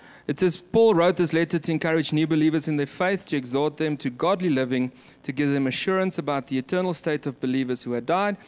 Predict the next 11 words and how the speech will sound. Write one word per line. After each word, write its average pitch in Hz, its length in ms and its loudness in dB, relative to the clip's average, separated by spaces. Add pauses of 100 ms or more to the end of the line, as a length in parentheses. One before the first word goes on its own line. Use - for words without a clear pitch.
(360)
and 170 140 -2
to 202 100 -2
defend 226 460 -2
the 208 100 -2
integrity 214 640 -2
of 135 100 -2
his 127 160 -4
ministry 135 640 -2 (420)
as 131 220 -2
an 156 80 0
apostle." 196 500 -2